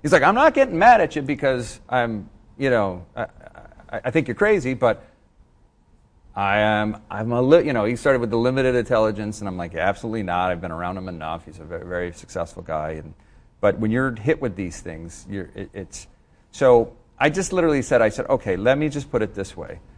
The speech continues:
How, what about, let's just put it this, what if you didn't know about something and you learned about something, and what ab-, what about a thought? Where do your thoughts come from?"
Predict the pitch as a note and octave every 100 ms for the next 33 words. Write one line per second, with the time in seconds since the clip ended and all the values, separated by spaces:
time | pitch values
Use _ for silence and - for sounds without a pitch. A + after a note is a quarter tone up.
0 | - - B2 C#3+ F3+ - - _ _ _
1 | _ _ - _ - - _ _ _ _
2 | _ _ _ B2+ F3+ G#3 D3 D#2 C2+ -
3 | _ B2+ D3 - F#3 - - C#3+ A2+ A2+
4 | G#2+ A#2+ D#3+ E3+ A#2+ C3 A#2+ G2+ - B2+
5 | A#2+ C3 - _ _ _ _ _ - A2
6 | A#2+ G#2 F#2+ F#2+ _ _ G#2 F#2 D#2+ -
7 | E2 F2 E2+ F#2+ - - _ - - -
8 | A2 G#2+ A2+ C3 A#2+ F#2 F2+ - F2+ E2
9 | F#2 G#2+ G#2 _ - _ _ - A2+ A2
10 | G#2+ - - _ _ B2+ E3+ F#3 - -
11 | - F#3+ G#3 E3+ - A#2+ D#2 - - _
12 | - - - C#3 F#3+ F#3+ D3+ B2+ F#2+ -
13 | - C#2+ - -